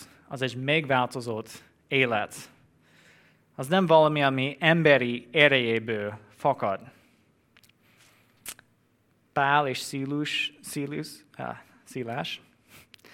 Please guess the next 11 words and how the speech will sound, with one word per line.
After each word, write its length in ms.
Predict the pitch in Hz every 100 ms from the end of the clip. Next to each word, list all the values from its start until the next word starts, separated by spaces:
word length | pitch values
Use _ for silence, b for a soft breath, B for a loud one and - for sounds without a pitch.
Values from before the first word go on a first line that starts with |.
| B B B
evangelizálták 1160 | 160 160 151 139 131 120 123 123 - 135 151 -
a 120 | 143
legrosszabb 720 | 131 170 156 139 127 - 120 120
környezetben, 920 | 135 123 117 113 113 139 139 170 165 - _ _ b b b b b b
a 120 | 139 139
legrosszabb 1500 | 147 185 175 175 156 - 139 - 170 151 143 - 135 123 143 -
helyzetben 920 | - 139 135 131 120 - 120 135 170 -
és 180 | 147 151
a 160 | 135
legnehezebb 800 | 143 170 165 135 139 135 127 123 127 - _
pillanatban. 920 | - 180 170 143 117 - 120 104 104